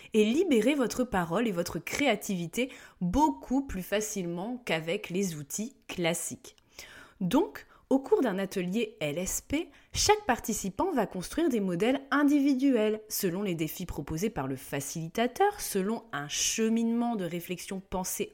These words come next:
en amont pour vous aider à cheminer vers le résultat attendu à la fin de l'atelier.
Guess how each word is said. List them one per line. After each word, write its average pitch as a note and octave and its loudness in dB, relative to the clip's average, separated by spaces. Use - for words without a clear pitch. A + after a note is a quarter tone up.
en G#3 0
amont G3+ -6
pour F3 -2
vous G3+ -2
aider G#3+ 2
à F#3 4
cheminer G3+ 2
vers F#3 0
le D3 0
résultat F#3+ -2
attendu F3+ 0
à F3+ 0
la C#3 0
fin G3 -4
de F3 -4
l'atelier. C#3 -4